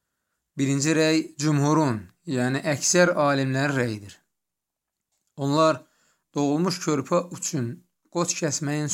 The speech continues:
sünnə müəkkədə, təkid olunmuş sünnət, yəni vacibə yaxın sünnət olduğunu demişlər. Ən doğru rəy də bu rəydir. Bu rəy əksər sahabələrin,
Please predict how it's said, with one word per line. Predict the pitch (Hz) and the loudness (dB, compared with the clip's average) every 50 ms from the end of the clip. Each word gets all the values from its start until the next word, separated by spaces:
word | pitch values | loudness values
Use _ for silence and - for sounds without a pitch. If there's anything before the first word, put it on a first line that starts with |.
| - - | 0 0
sünnə | - 185 175 156 151 147 | 2 2 2 2 2 0
müəkkədə, | 135 135 143 147 143 - - - 120 - 120 107 107 - _ _ _ _ _ _ _ _ _ _ _ _ _ _ - | 0 0 0 -2 -2 -6 -12 -14 -12 -12 -12 -14 -14 -18 _ _ _ _ _ _ _ _ _ _ _ _ _ _ -8
təkid | 143 147 143 - - 151 | -6 -6 -4 -4 -2 0
olunmuş | 156 151 147 143 143 151 143 - - | 0 2 2 2 0 0 0 -2 -2
sünnət, | - 135 127 131 131 123 120 - - _ _ _ _ _ _ _ _ _ _ _ _ _ _ _ - | 0 -2 -2 0 -2 -2 -4 -8 -14 _ _ _ _ _ _ _ _ _ _ _ _ _ _ _ -4
yəni | 131 135 139 151 165 170 180 180 180 - - _ _ _ _ _ _ _ _ _ - | -2 -2 0 0 0 -2 -2 -4 -6 -10 -18 _ _ _ _ _ _ _ _ _ -6
vacibə | 127 131 147 151 151 151 143 127 143 160 180 196 | 0 2 2 4 4 2 2 2 0 0 0 2
yaxın | 180 170 151 147 143 131 - 185 180 | 2 2 2 2 2 0 0 0 0
sünnət | 156 - - - 160 135 135 156 160 160 151 | 2 0 0 0 -2 -2 0 -2 -2 -2 -2
olduğunu | 139 131 117 120 117 139 139 120 | -2 -2 -2 -2 -2 -2 -2 -2
demişlər. | 113 107 104 - - - 110 98 - - _ _ _ _ _ _ _ _ _ _ _ _ _ _ _ _ _ _ _ _ | -2 -4 -6 -10 -12 -14 -16 -20 -20 -20 _ _ _ _ _ _ _ _ _ _ _ _ _ _ _ _ _ _ _ _
Ən | 180 180 170 156 143 | -2 -2 0 2 2
doğru | 147 139 127 139 147 143 | 0 0 0 0 0 0
rəy | 143 143 143 135 | 0 0 0 -2
də | 151 147 | -2 -2
bu | 147 156 151 | 0 0 2
rəydir. | 135 123 113 92 101 92 - - _ _ _ _ _ _ _ _ _ _ _ _ _ _ _ _ _ _ _ _ _ _ _ _ _ _ _ _ _ _ _ _ _ _ _ - | 2 0 0 -4 -8 -14 -18 -20 _ _ _ _ _ _ _ _ _ _ _ _ _ _ _ _ _ _ _ _ _ _ _ _ _ _ _ _ _ _ _ _ _ _ _ -4
Bu | 135 135 | 0 2
rəy | 147 147 156 160 160 - 277 180 | 4 4 4 2 0 0 -4 -4
əksər | 139 - - 185 180 | -2 0 2 2 2
sahabələrin, | 151 - 160 143 143 139 135 135 131 131 131 135 131 117 107 | 2 2 0 2 2 2 2 4 2 2 2 2 0 -2 -4